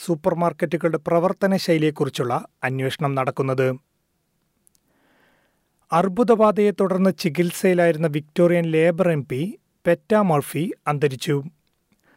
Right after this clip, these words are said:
സ്തനാർബുദത്തെ തുടർന്നായിരുന്നു മരണം. ക്യാൻസർ രോഗികൾക്കായി ദേശീയ രജിസ്ട്രി തുടങ്ങാനും അവർക്ക് മെച്ചപ്പെട്ട ചികിത്സ ലഭിക്കാനുമായി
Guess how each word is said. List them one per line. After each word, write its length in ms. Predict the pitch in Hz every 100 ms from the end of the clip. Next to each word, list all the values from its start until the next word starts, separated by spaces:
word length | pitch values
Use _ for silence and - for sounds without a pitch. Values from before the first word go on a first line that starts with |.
| _
സ്തനാർബുദത്തെ 800 | - 131 123 131 139 135 139 135
തുടർന്നായിരുന്നു 760 | 139 135 143 139 127 110 156 - -
മരണം. 460 | 135 127 127 131 - _ _ _ _ _ _ _ -
ക്യാൻസർ 400 | 127 139 - 147
രോഗികൾക്കായി 800 | 143 139 139 147 139 117 113 185 143
ദേശീയ 500 | 135 147 147 170 156
രജിസ്ട്രി 540 | 151 147 - - 180
തുടങ്ങാനും 680 | 165 156 160 151 107 151 - _ -
അവർക്ക് 340 | 143 147 165
മെച്ചപ്പെട്ട 520 | 156 156 185 180 165
ചികിത്സ 460 | 185 - 156 175 -
ലഭിക്കാനുമായി 840 | 160 147 160 180 175 165 120 117